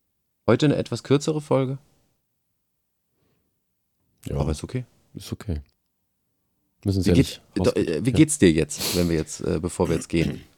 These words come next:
Speaker 2: Ähm, ich frage mich, ähm,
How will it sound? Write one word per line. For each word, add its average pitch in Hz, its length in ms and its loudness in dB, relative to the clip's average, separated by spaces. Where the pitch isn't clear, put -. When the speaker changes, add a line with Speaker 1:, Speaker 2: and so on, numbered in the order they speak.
Speaker 2:
Ähm, 117 680 2
ich - 160 -8
frage 123 280 2
mich, 131 400 4
ähm, 95 720 6